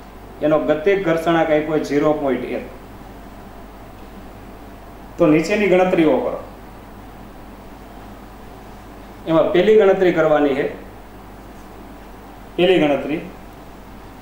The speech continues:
લગાડેલ બળ વડે દસ સેકન્ડમાં થતું કાર્ય. લગાડેલ બળ એટલે આ બળ,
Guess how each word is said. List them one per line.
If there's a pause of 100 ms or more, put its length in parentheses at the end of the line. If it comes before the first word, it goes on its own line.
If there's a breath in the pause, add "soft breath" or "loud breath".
(800)
લગાડેલ
બળ
વડે (120)
દસ
સેકન્ડમાં
થતું
કાર્ય. (1400)
લગાડેલ
બળ
એટલે
આ
બળ,